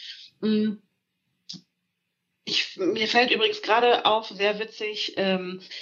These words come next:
dazu, ich werde, ähm, seitdem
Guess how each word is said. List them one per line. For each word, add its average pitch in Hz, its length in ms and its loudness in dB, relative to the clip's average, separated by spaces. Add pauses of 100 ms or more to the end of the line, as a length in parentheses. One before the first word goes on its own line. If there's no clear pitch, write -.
(120)
dazu, 196 640 0
ich - 180 -4
werde, 226 680 0
ähm, 185 480 2
seitdem 214 1000 0